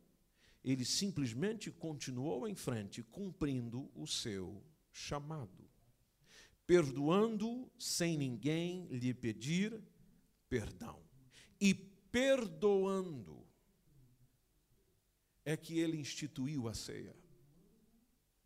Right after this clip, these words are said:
Podes perceber que após as pessoas se revelarem, é que ele começa no versículo vinte e seis, que enquanto eles já comiam,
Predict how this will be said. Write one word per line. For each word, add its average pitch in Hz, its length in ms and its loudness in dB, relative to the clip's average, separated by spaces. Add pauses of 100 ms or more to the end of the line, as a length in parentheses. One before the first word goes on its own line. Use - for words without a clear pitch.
(680)
Podes 156 240 4
perceber 160 460 -2
que 160 100 -4
após 160 340 0
as 160 120 -4
pessoas 165 380 -2
se 165 180 2
revelarem, 135 800 0 (1200)
é 147 140 -2
que 160 260 0
ele 165 180 4
começa 151 520 0
no 147 100 -4
versículo 135 520 -4
vinte 170 180 -6
e - 60 -2
seis, 165 380 -2
que 170 100 -6
enquanto 208 500 -2
eles 202 200 0
já 190 260 -2
comiam, 175 880 -6